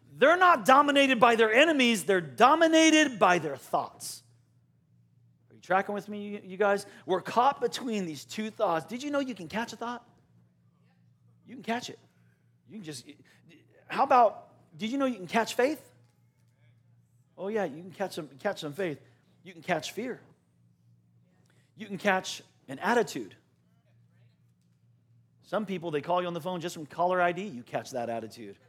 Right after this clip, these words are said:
Just from looking at it. Come on, just from looking at it, that attitude jumped on you, man. You caught that thing. Just from reading the name, you catch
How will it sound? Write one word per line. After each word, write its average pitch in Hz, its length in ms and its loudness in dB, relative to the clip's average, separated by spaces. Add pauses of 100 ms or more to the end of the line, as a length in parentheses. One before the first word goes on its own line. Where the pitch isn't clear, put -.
(1200)
Just 226 220 2
from 269 180 4
looking 311 280 6
at 190 180 8
it. 127 100 -2 (640)
Come 269 160 2
on, 277 180 8
just 254 160 2
from 294 120 0
looking 294 260 4
at 240 160 8
it, 208 80 6
that 277 140 8
attitude 254 420 2
jumped 277 340 4
on 202 200 4
you, 190 100 0
man. 240 160 6
You 277 80 0
caught - 320 2
that 220 220 4
thing. 214 180 2
Just 233 220 0
from 233 160 0
reading 330 320 6
the 359 80 6
name, 233 420 4 (380)
you 247 240 0
catch 285 500 4